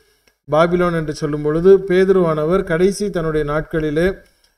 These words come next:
அவர், அஹ், ரோமர் நாட்டு, நாட்டிலே அவர் வாழ்ந்தார் என்பதை சரித்திரம் சொல்லுகிறது. அது மாத்திரமல்ல, அஹ், அவருடைய அந்த நாட்களிலே ரோம் நகரமானது பாபிலோனுக்கு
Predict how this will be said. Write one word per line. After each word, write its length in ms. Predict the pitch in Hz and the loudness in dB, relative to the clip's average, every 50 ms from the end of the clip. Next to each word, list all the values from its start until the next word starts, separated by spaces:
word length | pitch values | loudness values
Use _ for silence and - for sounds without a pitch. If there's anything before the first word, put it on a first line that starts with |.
| _ _ | _ _
அவர், 580 | - 165 175 185 190 175 - - - - - | -4 0 2 2 2 2 0 -4 -10 -14 -10
அஹ், 260 | 151 147 147 143 139 139 | -6 -4 -4 -4 -2 -2
ரோமர் 460 | 151 175 196 214 214 214 208 202 175 | 0 0 0 2 4 4 2 2 2
நாட்டு, 360 | 170 165 170 165 190 170 165 | 0 -2 -2 -2 -2 -4 -4
நாட்டிலே 520 | 156 156 156 156 170 160 - 170 160 165 | -4 -4 -2 -2 -2 -2 -4 -2 0 2
அவர் 240 | 165 156 151 151 143 | 2 2 2 0 0
வாழ்ந்தார் 540 | 139 139 139 139 147 156 151 147 156 156 151 | -2 -2 -2 -2 -2 -2 -2 -2 -2 -2 -2
என்பதை 540 | 143 139 135 131 139 135 147 156 160 143 147 _ _ _ _ _ _ | -2 -4 -6 -6 -2 0 0 0 0 -4 -6 _ _ _ _ _ _
சரித்திரம் 540 | _ - - 151 160 156 160 165 160 151 143 | _ -6 -4 -4 -4 -2 -2 -4 -4 -4 -6
சொல்லுகிறது. 600 | - 147 139 139 143 143 143 143 165 175 175 170 | -8 -6 -4 -2 -2 -2 -2 0 0 0 2 2
அது 160 | 151 143 151 | 0 -2 -2
மாத்திரமல்ல, 760 | 151 151 151 143 156 156 147 143 147 147 156 170 170 160 - - _ _ _ _ _ _ _ _ _ _ _ _ _ _ _ _ _ _ _ _ _ _ _ _ _ _ _ _ - | -4 -4 -6 -4 -4 -4 -4 -4 -4 -2 0 0 0 -2 -4 -12 _ _ _ _ _ _ _ _ _ _ _ _ _ _ _ _ _ _ _ _ _ _ _ _ _ _ _ _ -10
அஹ், 400 | 139 135 131 127 123 123 120 117 | -8 -6 -6 -6 -8 -8 -12 -14
அவருடைய 840 | - - 139 160 180 196 196 190 190 185 175 170 160 143 - - _ _ _ _ _ _ _ _ _ _ _ _ _ _ _ _ _ _ _ _ | -16 -6 -2 2 4 4 4 6 4 4 4 4 4 2 0 -6 _ _ _ _ _ _ _ _ _ _ _ _ _ _ _ _ _ _ _ _
அந்த 320 | - 180 196 185 196 190 | -4 -4 2 4 4 2
நாட்களிலே 640 | 175 170 175 190 202 - - 208 190 180 170 196 220 | 4 2 2 0 0 2 0 0 2 4 4 4 4
ரோம் 460 | 202 185 185 202 220 220 214 202 180 | 4 2 2 2 2 2 0 -2 -4
நகரமானது 800 | 170 165 165 175 175 165 160 156 151 151 156 180 196 202 202 202 - _ _ _ | -2 -2 -2 -2 -2 -2 -4 -4 -4 -4 0 2 4 4 4 2 -2 _ _ _
பாபிலோனுக்கு 1080 | 156 160 175 196 185 202 220 214 214 214 208 208 214 202 202 - 208 202 190 - | 0 0 2 0 0 0 2 4 4 4 4 2 -2 -4 -2 0 0 0 0 0